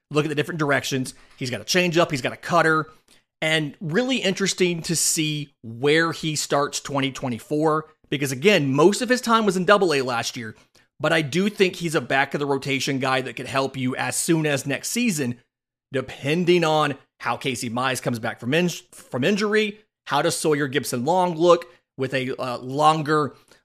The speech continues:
look at the major league level? Kinda curious how they use him. And then Keider Montero, another guy, finished the year strong,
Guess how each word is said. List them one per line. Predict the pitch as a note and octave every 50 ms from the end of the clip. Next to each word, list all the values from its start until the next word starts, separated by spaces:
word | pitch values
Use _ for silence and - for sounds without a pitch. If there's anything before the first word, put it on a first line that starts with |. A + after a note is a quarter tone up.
| _ _
look | - D3+ D#3 -
at | A#2+ B2
the | C3
major | C3+ C3+ B2+ - A2+
league | - G#2+ G2+ C3
level? | D#3 G3+ G#3+ G#3 G3 G#3 G#3 G#3 G#3 - _ _ _ _ _ _ _
Kinda | - G#3 G3+ G3+
curious | G#3 - G3 F#3 F3+ -
how | - - D3+
they | D3+ D3 D3
use | C#3+ C#3 D#3 F#3 F3 C3+ C3+
him. | C3 B2 A2 - _ _ _ _ _ _ _ _ _ _ - -
And | G3 G#3+
then | A3+ G#3+
Keider | - - - G#3 A#3+ B3 C#4+ C4+
Montero, | A3 G#3+ G3+ F#3 - - - F#3 F3+ D#3 B2 G#2 G2+ - -
another | D3+ F3 F3 F3 F#3 F#3+ G#3+
guy, | F#3+ F3+ E3+ D#3+ D#3+ E3 D#3+ - - _ _ _ _ _ _
finished | - G3 G#3+ A#3 A#3+ - - -
the | G#3+ F#3+
year | E3 D#3 F3 F3+ F3 F3 F3 E3+ E3+ - _ _ _ _ _ -
strong, | - - D3+ C#3+ C#3 C#3 C3+ C3 C3